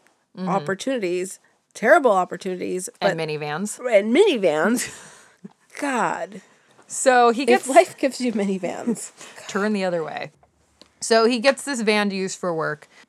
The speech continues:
Speaker 1: It's a green van, for anybody who cares. It's green. That is what he drives around. Now, remember, he starts this job in May of two thousand four,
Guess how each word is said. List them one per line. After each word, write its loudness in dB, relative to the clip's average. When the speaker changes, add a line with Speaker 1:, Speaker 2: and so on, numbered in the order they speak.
Speaker 1:
It's -10
a -4
green -8
van, -10
for -10
anybody -12
who -20
cares. -12
It's -20
green. -14
That 2
is -4
what -4
he -20
drives -8
around. -10
Now, 0
remember, -2
he -12
starts -2
this -6
job 2
in -6
May -2
of -10
two -12
thousand -8
four, -12